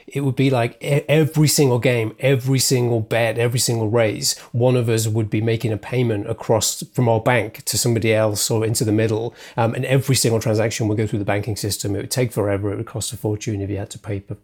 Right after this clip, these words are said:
per transaction. Or you could do the way everyone normally does, which is you put the money into the pot or in front of you, and then it's only at the very end that you settle up and, you know, whoever's won gets their money. Um, but at the very end, you know, imagine if you were then gonna just, you, imagine you're doing it on paper, but you needed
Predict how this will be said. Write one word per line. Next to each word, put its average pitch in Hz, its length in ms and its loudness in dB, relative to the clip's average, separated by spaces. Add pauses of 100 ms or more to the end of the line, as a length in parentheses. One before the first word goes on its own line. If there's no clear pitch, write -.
per 101 140 -6
transaction. 120 600 -4 (320)
Or 175 220 4
you 143 100 6
could 160 140 4
do 131 240 4
the 117 100 0
way 113 340 2
everyone 110 360 0
normally 175 240 4
does, 101 260 2
which 110 220 0
is 107 200 0 (180)
you 117 60 -2
put - 140 -2
the 110 80 0
money 101 220 2
into 95 160 -6
the 92 80 -10
pot 143 320 4
or 110 100 2
in 101 80 0
front 127 240 2
of 113 80 2
you, 117 260 4
and 113 160 0
then 113 120 0
it's 123 100 -4
only 135 200 4
at 123 40 -4
the 120 80 0
very 107 260 2
end 107 300 0 (220)
that - 80 -2
you 110 100 -4
settle 101 400 0
up 98 160 -2
and, 101 140 -2
you 98 100 -4
know, 101 80 -4
whoever's 104 320 -6
won 98 220 -4
gets 101 260 -8
their 98 140 -2
money. 104 360 -2 (420)
Um, 120 200 -2 (120)
but 139 100 4
at 143 80 4
the 139 60 2
very 156 260 6
end, 117 400 0 (160)
you 127 60 2
know, - 60 -2
imagine 135 460 4
if 117 160 2
you 123 60 2
were 120 80 4
then 123 180 2
gonna 117 180 0
just, 113 220 -4
you, 131 240 -4
imagine 147 320 2
you're 135 80 4
doing 123 200 2
it 120 40 -2
on 110 80 -2
paper, 123 400 0
but 113 200 -4
you 117 100 -2
needed 117 240 -2